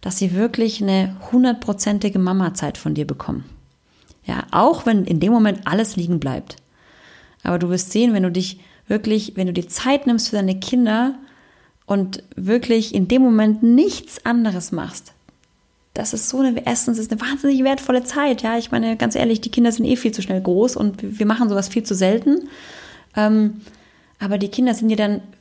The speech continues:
sind dir dann viel oder entschuldigen es viel besser hinterher, wenn du hinterher sagst, okay, jetzt haben wir ganz viel gespielt, jetzt muss ich mal zwischendurch eine Stunde Hausarbeit machen, dann, danach bin ich wieder bei euch beispielsweise, ja, auch am Wochenende oder sowas.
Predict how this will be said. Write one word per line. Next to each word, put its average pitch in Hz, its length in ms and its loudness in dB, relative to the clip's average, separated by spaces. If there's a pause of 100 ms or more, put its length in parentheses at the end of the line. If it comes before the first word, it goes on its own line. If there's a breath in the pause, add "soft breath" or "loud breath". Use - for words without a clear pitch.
sind 226 220 0
dir 233 80 4
dann 208 320 -2
viel 311 600 0
oder 208 200 -2
entschuldigen 294 560 2
es 214 200 -2
viel 311 400 4
besser 254 600 2
hinterher, 226 800 2
wenn 202 180 0
du 196 60 -2
hinterher 202 360 0
sagst, 190 280 -6
okay, - 200 -8
jetzt 180 140 -4
haben 220 80 0
wir 208 120 2
ganz 214 200 0
viel 240 120 2
gespielt, 247 480 2 (280 loud breath)
jetzt - 240 -4
muss 226 120 0
ich 220 120 -2
mal 208 160 0
zwischendurch 214 440 0
eine 214 100 0
Stunde 214 460 2 (440 loud breath)
Hausarbeit 214 480 2
machen, 196 220 0
dann, 190 240 2
danach 196 440 0
bin 190 120 0
ich 185 80 -2
wieder 185 100 2
bei 175 140 0
euch 143 320 -2
beispielsweise, 139 600 -8
ja, 160 100 -4
auch 151 100 -4
am 156 140 2
Wochenende 160 380 0
oder - 120 -4
sowas. - 400 -10